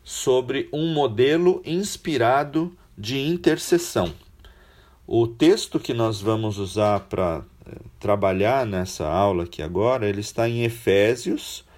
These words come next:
capítulo um, do versículo quinze até o versículo vinte e três. Então, se você puder, eu gostaria de convidá-lo, convidá-la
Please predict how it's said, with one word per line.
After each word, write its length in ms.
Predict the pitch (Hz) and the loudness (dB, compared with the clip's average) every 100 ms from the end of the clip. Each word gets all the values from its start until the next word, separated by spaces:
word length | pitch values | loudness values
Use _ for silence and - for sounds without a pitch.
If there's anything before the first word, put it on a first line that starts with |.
| - - _ | -20 -20 _
capítulo 600 | - 107 - 113 117 101 | -2 0 0 -4 0 0
um, 420 | 101 113 139 175 202 _ - - - - | 2 0 0 -4 -10 _ -20 -20 -20 -4
do 160 | 107 | -2
versículo 640 | 104 110 - 113 - 107 | 2 2 2 -6 -4 -4
quinze 680 | 107 - 127 135 156 165 160 | -4 -6 -4 -2 -2 0 -2
até 200 | 127 110 | 0 0
o 80 | 110 | 2
versículo 560 | 113 113 - 120 127 | 0 -4 -6 -6 -6
vinte 340 | 120 113 139 - | -4 -4 -8 -8
e 60 | |
três. 580 | 302 - 85 - - - _ - - - | -6 -2 -2 -2 -12 -16 _ -20 -20 -20
Então, 160 | - 104 | -6 -6
se 160 | - | -2
você 500 | 117 120 - 120 110 98 - | -4 -4 -2 2 2 0 -2
puder, 520 | 101 92 113 143 151 _ - - - - | -2 4 4 4 0 _ -20 -20 -18 -4
eu 140 | 98 | 0
gostaria 460 | 98 101 104 101 104 | 0 -2 0 0 0
de 120 | 104 | -4
convidá-lo, 800 | - 110 113 104 98 110 131 135 | -4 -4 -4 2 2 4 0 -4
convidá-la 800 | - 101 98 87 90 104 127 | -6 -6 -4 0 0 2 -2